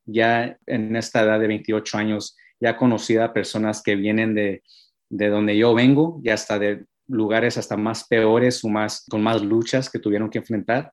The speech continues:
y me dan así la motivación, ¿verdad? Entonces les digo de que así como a los padres o las comunidades, a los niños, los estudiantes, si algo se ve mal, como que tú pue-,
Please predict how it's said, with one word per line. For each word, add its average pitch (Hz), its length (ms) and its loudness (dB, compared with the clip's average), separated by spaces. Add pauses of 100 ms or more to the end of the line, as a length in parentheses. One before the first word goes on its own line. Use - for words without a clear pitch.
y 123 200 2
me 107 160 0
dan 120 220 2
así 120 180 0
la 123 80 2
motivación, 101 760 -2 (100)
¿verdad? 104 340 0 (160)
Entonces 117 440 0
les 107 180 2
digo 120 260 2
de 113 120 2
que 98 380 -4
así 113 260 -4
como 120 200 0
a 101 40 -2
los - 340 -8
padres 113 420 0
o 107 80 0
las 98 140 -2
comunidades, 101 640 -2
a 101 80 -2
los 92 240 -6
niños, 117 500 -4
los 95 160 -8
estudiantes, 104 840 -4
si - 300 -2
algo 113 180 2
se 113 180 0
ve 110 140 2
mal, 110 380 -2
como 101 260 -6
que 95 100 -4
tú 104 200 -8
pue-, 117 240 -2